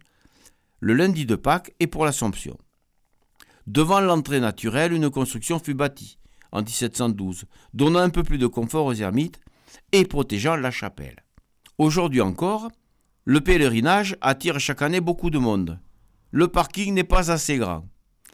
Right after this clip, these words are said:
Alors, c'est encore un patrimoine, un petit patrimoine, peu connu, qui vaut le coup, à Lirac. Une histoire un peu extraordinaire,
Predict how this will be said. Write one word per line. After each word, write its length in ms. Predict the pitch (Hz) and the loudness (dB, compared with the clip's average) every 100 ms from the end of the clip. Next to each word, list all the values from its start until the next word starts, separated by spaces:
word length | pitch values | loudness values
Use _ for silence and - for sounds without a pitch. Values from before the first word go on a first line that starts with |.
| _ - | _ -4
Alors, 340 | 107 104 90 - - _ _ _ - | 0 0 -2 -10 -12 _ _ _ -8
c'est 300 | - 185 180 | 0 2 2
encore 280 | 151 135 123 | 0 0 -2
un 80 | |
patrimoine, 560 | 113 120 120 113 117 110 | 0 0 0 -2 0 0
un 60 | 98 | -2
petit 260 | 131 127 | -2 -4
patrimoine, 720 | 113 110 92 95 101 135 185 190 _ _ | -4 -4 -4 -4 0 -2 -2 -10 _ _
peu 180 | 190 214 | 0 0
connu, 520 | 208 135 110 147 220 _ _ - | 2 2 2 2 -2 _ _ -6
qui 160 | 185 | -2
vaut 180 | 160 143 | 0 0
le 140 | 135 | -2
coup, 240 | 139 101 95 - 147 | -4 -8 -8 -6 0
à 120 | 151 | 2
Lirac. 500 | 147 101 107 - - - - _ _ - _ | 2 0 -2 -4 -20 -20 -20 _ _ -20 _
Une 140 | 196 196 | 4 6
histoire 720 | 226 - 247 285 294 302 - _ _ _ _ - | 6 2 2 2 2 -2 -14 _ _ _ _ 0
un 160 | 220 | 2
peu 240 | 220 - 269 | 2 0 -2
extraordinaire, 1080 | 190 - 190 170 127 104 87 71 - - | -2 0 0 0 0 0 -2 -6 -14 -20